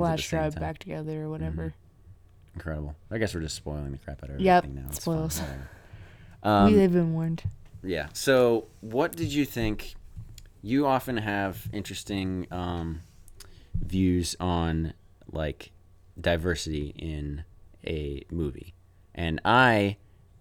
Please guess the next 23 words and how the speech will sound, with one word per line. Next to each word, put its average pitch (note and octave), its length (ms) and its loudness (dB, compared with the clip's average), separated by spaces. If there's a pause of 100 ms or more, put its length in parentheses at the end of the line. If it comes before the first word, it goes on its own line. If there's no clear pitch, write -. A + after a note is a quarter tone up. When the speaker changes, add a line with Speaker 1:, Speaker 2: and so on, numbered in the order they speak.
(760)
Speaker 2:
I D3+ 220 8
hate G#2 500 2
when F#2 260 0
they're E2 180 0
just E2 280 -6
like, D2+ 400 -4 (320)
"Here's D#3 400 6
a, C3+ 400 4 (200)
here's B2+ 260 4
the A#2+ 220 0
token C#3+ 360 4
gay B2 200 4
character, D2+ 400 -4
here's F2 240 0
the F#2+ 100 -2
token G2 340 -2
black G2+ 280 -2
character, D2 360 -8
here's F#2 280 -2
the F#2+ 220 -2 (260)
whatever," F2+ 460 2
you E2+ 120 -4
know? F#2+ 260 -6